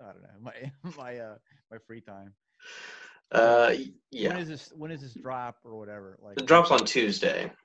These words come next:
Speaker 1: So this Tuesday? So I'll
Speaker 2: Yeah.
Speaker 1: definitely be playing it. But, um, if I get lucky, I might be able to. Who knows? We gotta see.
Speaker 2: Yeah, I don't,
Speaker 1: Well,
Speaker 2: I doubt I'll play on Tuesday, but I'll start on Wednesday.
Speaker 1: Yeah, it just depends on when this kid comes. The sooner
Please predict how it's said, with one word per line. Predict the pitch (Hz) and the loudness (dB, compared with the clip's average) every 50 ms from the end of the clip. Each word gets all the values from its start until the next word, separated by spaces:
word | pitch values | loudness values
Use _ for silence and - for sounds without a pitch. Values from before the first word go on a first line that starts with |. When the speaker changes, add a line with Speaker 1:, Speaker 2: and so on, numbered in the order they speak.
| _ _ _ _ _ _ _ _ _ _ - | _ _ _ _ _ _ _ _ _ _ -20
Speaker 1:
So | 107 | -20
this | 107 110 - | -20 -20 -20
Tuesday? | - 117 117 110 104 117 113 113 117 120 _ _ _ _ | -20 -20 -20 -18 -16 -16 -16 -16 -18 -20 _ _ _ _
So | - | -8
I'll | 104 101 | -4 -2
Speaker 2:
Yeah. | 92 - | -2 -4
Speaker 1:
definitely | - - _ - 101 _ 95 | -4 -10 _ -20 -20 _ -20
be | _ | _
playing | 104 98 95 92 | -20 -20 -20 -20
it. | 90 _ _ _ _ - - - - _ _ _ _ _ _ _ _ - | -20 _ _ _ _ -20 -20 -20 -20 _ _ _ _ _ _ _ _ -20
But, | - 98 95 92 | -20 -20 -20 -20
um, | 92 90 87 87 87 90 - _ _ _ | -20 -20 -20 -20 -20 -20 -20 _ _ _
if | _ - | _ -18
I | 104 107 | -18 -18
get | 98 98 98 92 _ - | -18 -20 -20 _ _ -20
lucky, | 95 95 _ - 98 | -20 -20 _ -20 -20
I | 90 | -20
might | 90 90 95 _ _ | -20 -20 -20 _ _
be | _ | _
able | _ _ | _ _
to. | _ _ _ _ _ 107 104 98 | _ _ _ _ _ _ _ _
Who | 101 - | _ -20
knows? | - _ _ - _ _ _ _ _ _ | -20 _ _ -20 _ _ _ _ _ _
We | - | -20
gotta | _ _ _ | _ _ _
see. | _ _ _ _ - 95 101 _ _ _ _ _ _ _ - | _ _ _ _ -20 _ _ _ _ _ _ _ _ _ -8
Speaker 2:
Yeah, | 113 104 104 | -2 0 0
I | 110 | 2
don't, | - 175 180 175 | 2 2 0 2
Speaker 1:
Well, | - 113 | 4 4
Speaker 2:
I | 139 | 4
doubt | 139 139 131 120 127 127 | 6 6 6 6 8 6
I'll | 123 120 | 6 4
play | - - 120 | 4 2 4
on | 117 110 104 | 4 4 2
Tuesday, | 104 - 113 110 107 104 110 104 104 104 | 0 -2 -4 -4 -2 2 4 6 6 6
but | 101 98 98 98 92 - _ _ _ _ _ _ _ _ _ _ _ _ _ _ _ - - | 4 2 -2 -2 -4 -6 _ _ _ _ _ _ _ _ _ _ _ _ _ _ _ -12 -8
I'll | 113 101 | -8 -6
start | - - 101 98 | -4 -2 -2 0
on | 98 95 98 | 0 0 -2
Wednesday. | 98 98 98 - - 101 98 98 - _ _ _ _ _ _ _ _ _ _ _ _ _ _ _ _ _ _ _ _ _ _ _ _ _ | -2 -4 -4 -4 -4 -4 -4 -6 -8 _ _ _ _ _ _ _ _ _ _ _ _ _ _ _ _ _ _ _ _ _ _ _ _ _
Speaker 1:
Yeah, | 107 101 | -20 -18
it | 101 | -18
just | 98 101 - | -18 _ -20
depends | 120 - 113 110 113 104 95 | -20 -20 -18 -18 -18 -18 -18
on | 101 98 98 95 95 | -18 -18 -18 -18 -20
when | 98 98 | -20 -20
this | 90 _ | -20 _
kid | _ - 104 98 _ | _ -20 -20 -20 _
comes. | - 95 95 95 92 | -20 -20 -20 -20 -20
The | 92 95 | _ _
sooner | _ - 123 127 123 120 120 120 117 117 | _ -20 -20 -18 -16 -16 -14 -14 -14 -16